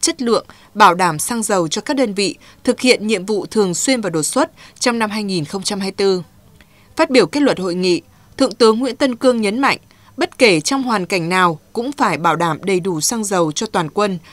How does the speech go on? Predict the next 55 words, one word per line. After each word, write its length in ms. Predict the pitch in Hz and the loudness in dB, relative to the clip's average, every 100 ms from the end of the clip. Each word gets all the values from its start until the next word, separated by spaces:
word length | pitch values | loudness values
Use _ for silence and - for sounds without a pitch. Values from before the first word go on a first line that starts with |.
| - - | -20 -4
thực 140 | 254 | 0
hiện 200 | 269 196 | 4 4
nhiệm 160 | 214 190 | 2 0
vụ 220 | 214 175 - | 0 0 -2
trong 220 | 240 233 | -4 -4
năm 140 | 240 | -4
hai 160 | 214 233 | -6 -4
nghìn 200 | 196 147 | -4 -4
không 180 | 208 190 | -6 -6
trăm 180 | 208 | -6
hai 80 | 202 | -6
mươi 80 | 196 | -2
tư. 260 | 208 196 180 - _ _ - - | 2 2 0 -8 _ _ -20 0
Trong 200 | 294 269 | 2 4
đó, 320 | 220 202 330 - - | 6 6 4 -6 -4
nổi 200 | 233 180 | 2 2
bật 260 | 196 185 196 | 2 0 0
là 200 | 190 180 | 0 0
bảo 200 | 196 180 | 0 0
đảm 260 | 190 160 | -2 -2
xăng 280 | - 277 262 | -2 -2 0
dầu 280 | 226 185 151 - - | 2 2 0 -6 -6
cho 140 | - 294 | -2 0
thực 160 | 226 | 0
hiện 220 | 220 175 | -2 -2
nhiệm 160 | 185 175 | -2 -2
vụ 220 | 185 180 156 | -2 -2 -2
diễu 260 | - 226 | -2 0
binh 220 | 240 240 | 0 0
diễu 200 | 202 220 | 0 -4
hành, 280 | 226 214 165 143 - _ - | -2 -4 -4 -8 -14 _ 0
kỷ 140 | 220 | 2
niệm 220 | 175 208 202 | 2 2 2
bảy 140 | 202 | -2
mươi 160 | 185 240 | 0 -2
năm 160 | 233 | -4
chiến 220 | - 214 | -2 -2
thắng 260 | 202 196 220 | -2 -6 -4
Điện 180 | 226 185 | -4 -2
Biên 120 | 208 | -4
Phủ, 320 | - 196 143 - - - - | -2 -2 -2 -8 -20 -20 -4
kỷ 140 | - 202 | 0 4
niệm 220 | 214 196 - | 2 0 0
tám 200 | 196 240 | -2 0
mươi 80 | 285 | 0
năm 240 | 262 254 - - | 0 -2 -8 -6
ngày 140 | 220 | -2
thành 180 | 220 214 | 0 0
lập 160 | 196 185 - | 0 -2 0
Quân 180 | 269 | 0
đội 120 | 233 214 | 0 -2
Nhân 140 | 233 | -2
dân 160 | 233 196 | -2 -2
Việt 140 | 156 | -4
Nam 260 | 185 190 | -2 -4